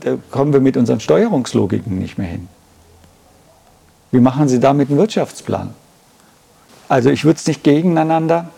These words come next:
sondern ich würde sagen, wir sind, ähm, aufgerufen, sehr dialektisch, das sowohl als auch bei vollem Bewusstsein, und das ist die Transformation. Wir brauchen ein Bewusstsein, dass wir nicht das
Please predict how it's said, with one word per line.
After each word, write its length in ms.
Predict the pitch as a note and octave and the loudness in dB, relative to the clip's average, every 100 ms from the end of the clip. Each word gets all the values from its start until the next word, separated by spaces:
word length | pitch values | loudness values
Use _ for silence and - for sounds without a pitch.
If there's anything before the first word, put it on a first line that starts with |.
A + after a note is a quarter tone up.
| - | -20
sondern 520 | - C#3 C3 B2+ B2+ - - - | 0 2 4 2 0 -4 -16 -12
ich 100 | - | -4
würde 160 | A#2+ | -2
sagen, 360 | B2+ B2 A#2+ A#2+ | 0 2 2 2
wir 100 | G#2+ | 0
sind, 480 | A#2 A#2 A#2 A2+ - | 0 0 -2 -6 -10
ähm, 520 | A#2 A2+ G#2+ G#2 G#2 - | -8 -4 -4 -2 -4 -6
aufgerufen, 800 | B2+ A2+ A#2+ A2 A2+ A#2 A#2+ | -8 -6 -8 -6 -6 -4 -4
sehr 160 | G#2+ B2 | -2 -2
dialektisch, 920 | A#2+ A2+ G2 G#2+ - - E3 G3 - - _ _ _ _ _ - _ _ _ | -2 -2 -2 -4 -6 -6 -6 -6 -10 -20 _ _ _ _ _ -20 _ _ _
das 200 | G#2+ G#2 | -10 -4
sowohl 400 | B2 G#2 A2+ C#3 | -2 0 -2 -4
als 380 | - B2 G#2+ - - | -6 -8 -8 -10 -4
auch 560 | B2+ A2+ C#3+ - - - _ | -2 0 -2 -4 -14 -16 _
bei 200 | A2 A2+ | -8 -8
vollem 400 | - C3 C3 B2 | -4 -2 0 0
Bewusstsein, 720 | A#2 G#2+ D3 - - A2+ B2 | -2 -2 -4 -6 -6 -4 -2
und 120 | B2+ G#2+ | -4 -4
das 140 | A2 | -4
ist 240 | - - | -8 -8
die 100 | A#2 | -10
Transformation. 760 | A2+ A2+ G#2+ B2 G#2+ G#2 A2 F#2+ | -6 -6 -6 -6 -6 -6 -6 -8
Wir 80 | F#2+ | -8
brauchen 320 | - A2+ C#3 | -6 -6 -4
ein 100 | A2+ | -4
Bewusstsein, 640 | G#2+ G2+ C#3 - D3 D3 - - - | -4 -4 -6 -6 -4 -4 -8 -20 -14
dass 200 | - G2 | -10 -8
wir 80 | A2 | -4
nicht 220 | A2 A2 | -4 -4
das 160 | A2+ - | -6 -8